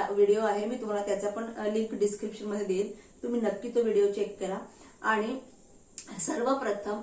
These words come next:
आपल्या घराचा उद्धार करण्यासाठी, आपल्या कुटुंबाचा उद्धार करण्यासाठी, आपल्या कुटुंबाची प्रगती करण्यासाठी, आपल्या मुलाबाळांचं प्रगती करण्यासाठी आपल्या कुलदेवतेची सेवा करा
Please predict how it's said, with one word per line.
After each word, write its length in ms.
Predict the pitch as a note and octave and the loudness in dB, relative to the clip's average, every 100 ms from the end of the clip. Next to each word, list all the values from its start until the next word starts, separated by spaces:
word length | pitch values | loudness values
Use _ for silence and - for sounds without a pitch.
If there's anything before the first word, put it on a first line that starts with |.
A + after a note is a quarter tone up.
| - | -6
आपल्या 540 | G3+ - B3+ C4+ D#4+ - - - A3+ | -10 -8 -2 2 2 2 -6 -14 -6
घराचा 1080 | G#3 G3+ F#3+ G#3 - - - - B3 - - - - - | -4 0 0 -2 -4 -12 -8 2 2 2 -8 -20 -20 -16
उद्धार 300 | G3 F#3+ A3+ | -8 0 0
करण्यासाठी, 600 | A3+ A3 G3 F#3+ F#3+ - G#3 | 0 0 0 -2 -4 -4 -4
आपल्या 280 | F#3+ G#3 | -4 -4
कुटुंबाचा 600 | F#3+ G3 G#3+ G3 G#3 G#3 | -4 -4 -4 -2 -2 0
उद्धार 340 | A#3+ G3 F#3+ F#3+ | -2 -2 -4 -6
करण्यासाठी, 540 | - F#3 F#3 F#3+ - | -6 -6 -6 -8 -8
आपल्या 260 | G3+ - G3 | -6 -6 -8
कुटुंबाची 560 | A3+ - G3+ G3 F#3+ | -8 -6 -4 -4 -4
प्रगती 500 | G#3 G#3+ G#3+ A3 A3 | -4 -2 -2 -2 -4
करण्यासाठी, 760 | C4+ A#3 F#3+ F3+ F#3+ F3+ G#3+ - - - - - - - - - - | -2 -2 -4 -6 -8 -8 -10 -12 -18 -20 -20 -20 -20 -20 -20 -16 -8
आपल्या 520 | G#3+ A3 G#3 G3+ G#3 | -6 -2 -2 -2 -2
मुलाबाळांचं 720 | G#3 A3 A3 G#3+ G#3 G#3 C4 | 0 2 4 6 4 2 -2
प्रगती 420 | - A3 G3 G3 | -4 0 0 0
करण्यासाठी 720 | F#3+ F#3 G3+ G3 F#3+ B3 B3+ | -2 -2 -4 -6 -8 -8 -8
आपल्या 240 | A3+ A#3+ C#4 D4 - - | -8 -4 -4 -4 -10 -6
कुलदेवतेची 800 | B3+ C4 C#4 C#4 C#4+ C#4+ C#4+ F4+ | 0 2 2 2 0 -2 -4 -4
सेवा 320 | - F#3 F3 | -2 -4 -4
करा 340 | E3 F3 A3+ | -10 -8 -10